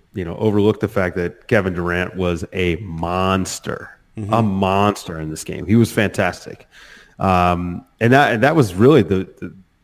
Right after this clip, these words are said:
Speaker 1: the difference in the game early when things weren't going well for, for, uh,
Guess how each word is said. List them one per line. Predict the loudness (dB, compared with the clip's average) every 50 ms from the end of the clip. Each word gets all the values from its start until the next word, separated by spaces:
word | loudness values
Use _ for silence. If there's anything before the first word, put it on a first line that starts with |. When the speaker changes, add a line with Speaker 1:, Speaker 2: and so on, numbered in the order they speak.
| _ _ _ _ _ _ _ _ _
Speaker 1:
the | -10 -8
difference | -6 -4 -4 -4 -4 -4 -6 -6
in | -6 -6
the | -6 -4
game | -4 -2 -2 -2 -2 -2
early | -2 0 2 2 4 2 2
when | 2 0 -4 -6 -6 -4
things | -4 -4 -4 -4 -2
weren't | -4 -4 -2
going | -2 0 0 0 0 0
well | 2 2 2 2 0 -2 -4
for, | -6 -6 -4 -2 -2 0 0 0 -2 -2 -4 -8 _ _ _ _ _ _ _ _ _ _ _ _ _
for, | _ -4 -2 0 0 0 0 0
uh, | 0 -2 -2 -4 -6 -6 -8 -8 -10 -12